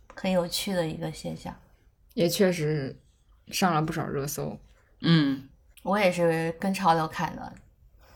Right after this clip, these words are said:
Speaker 1: 就是你们说了我才看的。
Speaker 3: <laughs> 我上一次就是等着这个更新的时间看的剧还是《华灯初上》，但是我觉得《华灯初上》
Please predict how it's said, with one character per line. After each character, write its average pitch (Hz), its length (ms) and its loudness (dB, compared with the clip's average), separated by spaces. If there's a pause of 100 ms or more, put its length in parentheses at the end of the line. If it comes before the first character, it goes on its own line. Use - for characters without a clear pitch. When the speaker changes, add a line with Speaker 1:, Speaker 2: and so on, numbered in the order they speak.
(100)
Speaker 1:
就 185 140 0
是 185 80 2
你 170 140 -2
们 160 160 -6
说 170 220 4
了 180 100 4
我 175 180 2
才 165 100 -6
看 - 220 -4 (580)
的。 - 80 -2 (540)
Speaker 3:
<laughs> - 680 -14
我 175 180 10
上 277 240 10
一 170 100 10
次 151 400 4
就 190 140 2
是 190 180 10
等 151 380 6
着 131 200 6
这 165 160 6
个 131 460 4 (380)
更 160 180 2
新 175 140 6
的 151 140 6
时 135 220 0
间 139 420 2 (100)
看 147 240 6
的 135 100 4
剧 127 440 0 (460)
还 147 220 0
是 160 180 0
《华 143 140 4
灯 143 160 0
初 160 160 -2
上》， 160 180 2 (520)
但 240 120 10
是 233 60 12
我 147 140 8
觉 135 80 2
得 156 120 4
《华 170 140 6
灯 156 160 4
初 185 140 0
上》 170 340 6